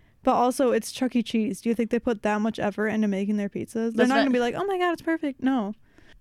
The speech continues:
Speaker 2: That's what I mean, but also, again, it's the whole thing. Do they really think they put in effort to keep making more pizzas if they think they don't have to? You know, like, they could just, if they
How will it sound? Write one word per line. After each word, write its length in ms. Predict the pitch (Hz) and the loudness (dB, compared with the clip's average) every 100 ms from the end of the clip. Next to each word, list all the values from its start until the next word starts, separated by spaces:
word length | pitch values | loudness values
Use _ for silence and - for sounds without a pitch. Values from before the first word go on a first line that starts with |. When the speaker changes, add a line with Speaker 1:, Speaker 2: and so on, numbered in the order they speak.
| _ | _
Speaker 2:
That's 160 | - 254 | 0 2
what 60 | 277 | 2
I 80 | |
mean, 280 | 269 226 247 | 0 0 -2
but 140 | 254 214 | 0 0
also, 540 | 202 220 214 202 196 | 0 0 -2 -2 0
again, 220 | 196 208 196 | 2 4 4
it's 140 | 190 | 2
the 80 | 202 | 0
whole 100 | 190 | 0
thing. 320 | 196 185 165 - - | 0 -2 -4 -10 -6
Do 100 | 202 | 0
they 80 | 190 | 4
really 140 | 190 | 4
think 160 | 208 196 | 4 0
they 100 | 190 | -2
put 240 | 190 208 | 0 2
in 300 | 190 175 170 - - - - - | 2 0 -2 -8 -18 -20 -8 0
effort 460 | 185 - 180 - | 0 2 0 -2
to 480 | - 208 180 170 160 - | -6 -2 0 0 -4 -8
keep 200 | - - | -10 -4
making 280 | 180 190 180 | -4 -2 -2
more 180 | 185 233 | 0 0
pizzas 420 | 220 170 - 151 | 0 -6 -2 -4
if 80 | 170 | -2
they 120 | 170 | -4
think 180 | 175 185 | -4 -2
they 60 | 170 | 0
don't 140 | 175 | 0
have 260 | 175 214 - | 0 -2 -2
to? 160 | - - - - - - - - | -8 -8 -12 -20 -20 -20 -20 -12
You 140 | - 226 | 0 2
know, 220 | 202 214 | 2 0
like, 160 | 233 214 | -2 -2
they 100 | 202 | -2
could 140 | 208 | -2
just, 120 | 208 | -4
if 80 | 190 | -2
they 160 | 196 | -2